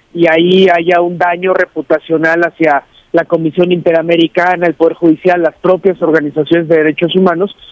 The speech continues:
que, que sí experimentamos daños, porque sí afecta esta insistencia presidencial en denostar, sí termina confundiendo y causando, eh, daño en las reputaciones, ¿no? Es,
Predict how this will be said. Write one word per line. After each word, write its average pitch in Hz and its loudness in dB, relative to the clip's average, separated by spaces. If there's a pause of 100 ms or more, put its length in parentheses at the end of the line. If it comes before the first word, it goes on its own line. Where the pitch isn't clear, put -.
(300)
que, 180 0
que 185 0
sí 208 2
experimentamos 220 0
daños, 302 -2
porque 160 -4
sí 175 2
afecta 190 0
esta 170 0 (280)
insistencia 175 -2
presidencial 160 0
en 165 -2
denostar, 185 0 (380)
sí 190 0
termina 190 0
confundiendo 165 2
y 202 0
causando, 151 0 (220)
eh, 156 2
daño 185 0
en 185 2
las 165 0
reputaciones, 156 -2
¿no? 180 2
Es, 220 -2